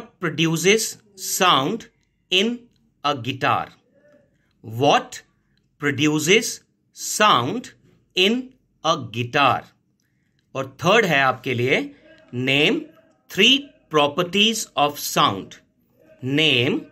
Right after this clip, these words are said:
three properties of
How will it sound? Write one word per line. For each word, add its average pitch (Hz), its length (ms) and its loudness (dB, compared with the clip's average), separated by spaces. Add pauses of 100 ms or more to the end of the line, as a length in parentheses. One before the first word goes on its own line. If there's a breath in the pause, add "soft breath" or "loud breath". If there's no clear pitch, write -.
(640)
three 165 300 2 (720)
properties 185 640 2 (580)
of 143 340 2